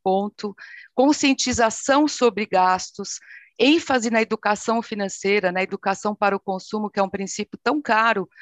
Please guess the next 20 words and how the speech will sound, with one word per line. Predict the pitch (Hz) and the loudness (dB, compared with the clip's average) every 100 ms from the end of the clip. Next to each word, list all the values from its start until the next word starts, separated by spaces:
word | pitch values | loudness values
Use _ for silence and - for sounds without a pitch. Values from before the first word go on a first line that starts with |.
| - _ | -20 _
pro | 226 | -2
C | 247 220 | 0 -2
D | - | 0
C, | 190 - 175 196 - _ _ _ | -4 -2 -2 -2 -4 _ _ _
e | 247 | -10
condições | - 285 285 - 285 254 | -2 -2 0 2 2 2
mais | 285 269 | 2 2
justas | 220 285 311 - 202 | 2 2 0 -6 -12
para | - 196 | -4 -4
a | |
contratação | - 202 202 196 190 - 185 | -2 -4 -2 -2 -2 -4 -6
do | 185 | -6
crédito, | 196 185 170 180 - 247 240 - - | -4 0 0 0 -4 -10 -12 -16 -6
além | - 247 240 | 0 2 2
da | 254 | 0
proposta | - 269 - 226 247 - 247 | 2 0 4 4 4 0 -2
do | 240 | -2
fim | - 240 240 | -6 -6 0
de | |
assédio, | 240 240 - 208 220 180 175 | 0 0 0 2 2 -2 -12